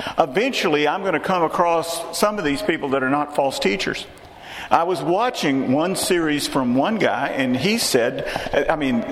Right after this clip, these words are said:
he got on there and he started to de-, trying to determine whether Beth Moore was actually saved or not, whether she knew the Lord or not. And I went through that and I said, "There is nothing that I have ever heard from Beth Moore that would give me any indication that she doesn't know the Lord."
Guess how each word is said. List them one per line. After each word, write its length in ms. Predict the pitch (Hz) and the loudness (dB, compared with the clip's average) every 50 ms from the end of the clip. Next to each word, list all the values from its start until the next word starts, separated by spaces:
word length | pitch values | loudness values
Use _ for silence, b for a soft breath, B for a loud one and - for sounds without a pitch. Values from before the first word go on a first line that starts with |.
| - - - | -4 -2 0
he 160 | - 147 170 | 0 0 2
got 240 | 147 165 185 208 233 | 2 2 0 2 0
on 140 | 240 214 156 | 0 0 0
there 200 | 135 131 147 170 | 2 2 2 0
and 180 | - - 156 | 0 -2 -2
he 80 | 156 160 | -2 -2
started 420 | - - 190 190 202 208 196 - - | 0 0 0 2 2 0 -2 0 0
to 120 | - 160 | 0 2
de-, 280 | 131 139 135 - - B B B B B B - | 2 0 -2 -2 -6 B B B B B B 0
trying 400 | - 202 196 202 214 220 208 170 | 2 2 2 2 0 -2 0 0
to 80 | 175 | 0
determine 680 | 139 151 143 - - - 240 262 262 214 151 139 139 139 | 2 0 0 0 0 0 2 2 2 2 2 2 2 4
whether 280 | 147 165 180 170 165 | 2 2 2 0 -2
Beth 360 | 135 120 - 160 180 175 - - | 0 2 2 2 2 0 -2 -2
Moore 260 | 156 165 196 208 180 | 0 2 2 2 2
was 180 | 143 123 113 | 2 2 2
actually 440 | - - 147 160 160 - - - 151 | 2 0 0 0 -2 -2 -2 -2 -2
saved 460 | - - - 208 208 214 185 127 113 | 0 2 2 2 2 2 0 0 0
or 80 | 120 113 | 0 2
not, 260 | 110 104 101 95 - - | 2 0 0 0 0 0
whether 180 | 131 131 123 | 0 0 -2
she 180 | 131 - 180 170 | -2 -2 0 0
knew 160 | 160 170 180 | 2 4 4
the 80 | 180 190 | 4 4
Lord 280 | 202 226 240 220 185 | 4 4 2 2 0
or 60 | 131 | 0
not. 280 | 113 208 - - - - - - - B B B B B B B B B B B - | -2 -4 -4 -6 -8 -12 -12 -12 -14 B B B B B B B B B B B 0
And 120 | 180 190 | 2 2
I 140 | 202 - 233 | 2 2 0
went 240 | 247 277 277 269 - | 0 0 0 0 0
through 140 | 247 214 208 | 0 0 2
that 100 | 208 208 | 2 0
and 80 | 202 | 0
I 60 | 208 | -2
said, 180 | 202 - - 185 | 0 0 0 0
"There 180 | 156 196 196 175 | 2 2 0 0
is 120 | 165 135 | 0 0
nothing 560 | 160 170 185 208 220 214 - 254 233 226 220 | 0 2 2 2 0 0 0 0 0 0 2
that 180 | 170 160 156 151 | 2 2 2 2
I 140 | 147 151 143 | 0 0 0
have 160 | 135 123 - | -2 -4 0
ever 360 | - - 185 202 185 196 196 | 2 2 2 2 2 0 -2
heard 380 | 170 - - 190 165 139 127 113 | -2 0 0 0 0 0 0 -2
from 160 | - 131 - | -2 -2 0
Beth 280 | 104 135 139 135 - - | 2 2 2 0 0 0
Moore 260 | 139 123 120 117 113 | 0 2 2 2 0
that 180 | 110 123 - - | 0 0 0 0
would 140 | 123 113 | -2 0
give 160 | 113 160 160 135 | 0 0 0 0
me 160 | 139 120 - | -2 0 0
any 280 | - 185 196 202 190 175 | 0 0 0 0 0 0
indication 600 | 160 139 143 - - 139 120 117 - - 139 123 | 0 0 0 0 0 0 -2 -2 -2 -2 0 0
that 180 | 123 117 - - | 0 0 0 -2
she 100 | - - | -6 -2
doesn't 320 | 117 120 123 120 127 123 | 0 0 0 0 0 0
know 100 | - 131 | 0 0
the 100 | 127 131 | 0 0
Lord." 240 | 135 165 196 165 B | 0 2 0 0 B